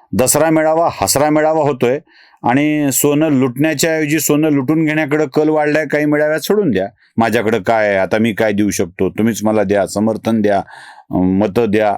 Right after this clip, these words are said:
असं म्हणणारी काही माणसं आहेत. असो, पण जरांगेनी जे काही सोनं लुटलंय ना विचारांचं, ते अप्रतिम आहे. म्हणजे काही मेळाव्यात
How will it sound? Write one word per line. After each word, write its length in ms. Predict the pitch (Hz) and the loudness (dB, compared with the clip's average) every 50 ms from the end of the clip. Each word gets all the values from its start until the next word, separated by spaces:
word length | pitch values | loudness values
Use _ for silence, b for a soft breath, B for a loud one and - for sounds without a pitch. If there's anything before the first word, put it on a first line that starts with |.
| - - | -4 -6
असं 180 | 98 - 131 | -4 -2 0
म्हणणारी 400 | 123 123 123 131 139 151 170 180 | 0 0 0 0 0 0 0 -2
काही 160 | 180 196 185 | -2 -2 -2
माणसं 380 | 185 185 175 170 156 - - 202 | -2 0 0 -2 -2 0 0 0
आहेत. 300 | 208 165 151 202 208 - - _ _ _ _ B B B B B B B B B _ - - - | 0 0 0 -2 -4 -4 -6 _ _ _ _ B B B B B B B B B _ -10 -4 -2
असो, 260 | - 143 - - 202 - _ _ _ _ _ _ _ _ _ _ _ - | -2 0 0 0 -2 -4 _ _ _ _ _ _ _ _ _ _ _ -2
पण 260 | 190 214 240 254 - - _ _ _ _ _ _ - 123 | 0 0 0 -2 -4 -6 _ _ _ _ _ _ -4 0
जरांगेनी 680 | 113 131 156 175 202 233 240 233 226 233 240 240 254 247 | 2 2 2 2 2 2 0 0 0 0 2 2 2 2
जे 200 | 190 180 226 233 | 2 0 0 -2
काही 360 | 208 196 233 233 233 233 - - | -2 -2 -2 -2 -2 -4 -4 -4
सोनं 360 | - - - 170 180 185 196 185 | -4 -2 0 2 2 2 2 2
लुटलंय 440 | 151 147 156 139 151 170 185 196 | 2 2 0 0 0 0 0 2
ना 100 | 180 160 | 0 0
विचारांचं, 680 | 143 127 127 104 - 127 120 117 113 107 95 - 127 - - _ _ _ _ _ _ _ _ - | 0 0 0 0 0 0 2 2 0 -2 -2 -4 -4 -6 -6 _ _ _ _ _ _ _ _ -2
ते 80 | 185 196 | -2 0
अप्रतिम 680 | - 110 101 101 - 135 131 139 131 - 165 160 135 104 | 0 0 -2 -2 -2 -2 -2 0 0 0 0 2 2 0
आहे. 220 | 80 71 69 - _ _ _ _ _ _ _ _ _ _ _ _ _ b b b b b b b _ - | 0 -2 -8 -14 _ _ _ _ _ _ _ _ _ _ _ _ _ b b b b b b b _ -2
म्हणजे 600 | 110 113 117 135 135 135 139 139 139 131 - - _ _ _ _ _ _ _ _ _ _ _ _ _ _ _ _ _ _ _ _ _ _ _ _ _ _ _ _ _ _ _ _ _ _ - - _ - - | 0 0 2 0 0 0 0 0 0 -2 -2 -4 _ _ _ _ _ _ _ _ _ _ _ _ _ _ _ _ _ _ _ _ _ _ _ _ _ _ _ _ _ _ _ _ _ _ -20 -20 _ -4 -2
काही 220 | 139 143 160 170 | 0 2 2 2
मेळाव्यात 440 | 175 170 165 170 170 170 170 175 | 2 2 2 2 0 0 0 0